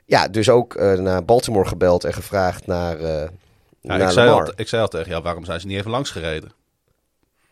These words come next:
Speaker 1: Ja, dat had ook gekund. Of, eh, inderdaad, gewoon neem zelf de koffie mee. Eh, dat is nog warm tegen de tijd dat je, dat je in Baltimore bent.
Speaker 2: Precies.
Speaker 1: Als je
Speaker 2: <laughs>
Speaker 1: dus dat, eh, dat had
Speaker 2: Voor de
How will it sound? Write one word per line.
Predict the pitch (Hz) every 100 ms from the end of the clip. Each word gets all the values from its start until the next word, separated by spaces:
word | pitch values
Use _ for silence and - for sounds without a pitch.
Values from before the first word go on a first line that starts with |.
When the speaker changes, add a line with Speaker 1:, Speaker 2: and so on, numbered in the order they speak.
| -
Speaker 1:
Ja, | 98 -
dat | 76
had | 78
ook | 78 -
gekund. | 104 117 104 -
Of, | 90 -
eh, | 92 87 85
inderdaad, | 104 92 87 98
gewoon | 104 98
neem | 95 92
zelf | - 98 95
de |
koffie | - 107 - 98
mee. | 98 101 95
Eh, | 95
dat | 90 101
is |
nog | 98 82
warm | 98 101 90
tegen | 95 95
de |
tijd | 95 95
dat | 90 -
je, | 90 87
dat | 92
je | 101
in | 85
Baltimore | 101 - 107 101
bent. | 107
Speaker 2:
Precies. | 135 117 -
Speaker 1:
Als | 107 -
je | 101
Speaker 2:
<laughs> | 95 - - - _ _ _ - - _ - - - - - - - _
Speaker 1:
dus | -
dat, | 113 -
eh, | 123 135
dat |
had |
Speaker 2:
Voor |
de | 143